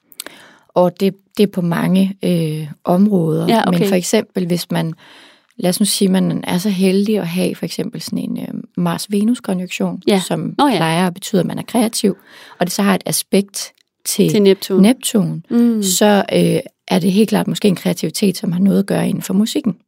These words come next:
Speaker 2: Okay.
Speaker 1: Men omvendt, hvis der så måske, øh, er Neptun, og så står den i konjunktion med,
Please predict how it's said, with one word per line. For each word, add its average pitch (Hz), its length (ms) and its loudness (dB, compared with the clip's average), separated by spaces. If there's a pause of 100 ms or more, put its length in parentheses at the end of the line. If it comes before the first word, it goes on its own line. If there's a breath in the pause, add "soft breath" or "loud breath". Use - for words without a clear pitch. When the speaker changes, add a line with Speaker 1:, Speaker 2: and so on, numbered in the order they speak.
(240)
Speaker 2:
Okay. 294 320 -4 (720 loud breath)
Speaker 1:
Men 175 180 0
omvendt, 233 360 2
hvis - 120 -10
der - 100 -6
så 208 180 0
måske, 185 400 0 (160)
øh, - 60 -2 (200)
er 156 60 -4
Neptun, 170 580 0
og 170 140 -8
så - 180 -6
står 165 220 -4
den 165 180 -2
i - 20 -4
konjunktion - 680 -4
med, - 240 -6